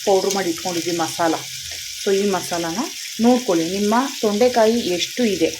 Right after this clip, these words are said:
ನಾನು already ಹೇಳಿದ್ದೆ ಸ್ಟಾರ್ಟಿಂಗಲ್ಲೇ. So ನಾನು ಮಾಡಿದ ಎರಡು ಟೈಮ್ಗೆ ಆಗೋಷ್ಟು ಮಾಡ್ಕೋತೀನಿ ಅಂತ ನೋಡಿ, ಇನ್ನೂ ಕೂಡ ಎರಡು ಟೈಮ್ಗೆ ಆಗೋಷ್ಟು ಮಿಕ್ಕಿದೆ. So ಇದನ್ನ ನಾನು ಇಟ್ಕೋತೀನಿ, ಬೇರೆ ಏನಕ್ಕಾದ್ರು ಪಲ್ಯ ಮಾಡಿದಾಗ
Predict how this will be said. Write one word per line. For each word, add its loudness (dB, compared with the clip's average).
ನಾನು 0
already 2
ಹೇಳಿದ್ದೆ 6
ಸ್ಟಾರ್ಟಿಂಗಲ್ಲೇ. 0
So 4
ನಾನು 2
ಮಾಡಿದ 4
ಎರಡು 4
ಟೈಮ್ಗೆ 2
ಆಗೋಷ್ಟು 0
ಮಾಡ್ಕೋತೀನಿ -4
ಅಂತ -8
ನೋಡಿ, 0
ಇನ್ನೂ -2
ಕೂಡ -2
ಎರಡು 4
ಟೈಮ್ಗೆ 2
ಆಗೋಷ್ಟು 0
ಮಿಕ್ಕಿದೆ. -4
So 0
ಇದನ್ನ -4
ನಾನು -4
ಇಟ್ಕೋತೀನಿ, -4
ಬೇರೆ -2
ಏನಕ್ಕಾದ್ರು -6
ಪಲ್ಯ -2
ಮಾಡಿದಾಗ -6